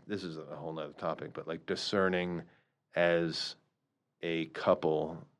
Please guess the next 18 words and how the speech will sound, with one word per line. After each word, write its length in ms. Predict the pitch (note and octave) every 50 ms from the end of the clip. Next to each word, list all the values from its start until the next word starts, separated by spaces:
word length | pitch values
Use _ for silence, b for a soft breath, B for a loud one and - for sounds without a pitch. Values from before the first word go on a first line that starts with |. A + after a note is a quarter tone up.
| _ _ _ _ _ _ -
or 80 | - D#2+
as 180 | E2+ E2 D#2 D#2+
a 40 | D2+
family, 600 | - - - - F2 E2+ F2 F2 E2+ E2 D#2+ D#2+
as 100 | D#2 D2
opposed 320 | D2+ D2 - E2+ D2+ C#2 D2+
to 60 | C#2+
just 160 | D2+ D2+ -
discerning 400 | - D#2+ - - D#2 D#2 D#2+ D#2
by 140 | D2 - D2+
yourself, 500 | D2+ D#2 - - - E2+ D#2+ D#2 D#2 - -
you 60 | D#2+
know, 100 | D#2+ D#2
it's, 120 | D#2+ - -
it 180 | F2 - - - G#2
looks 280 | G2 F#2+ F2+ - - -
so 220 | - F2+ E2+ D#2+
different, 340 | - - D2+ - - -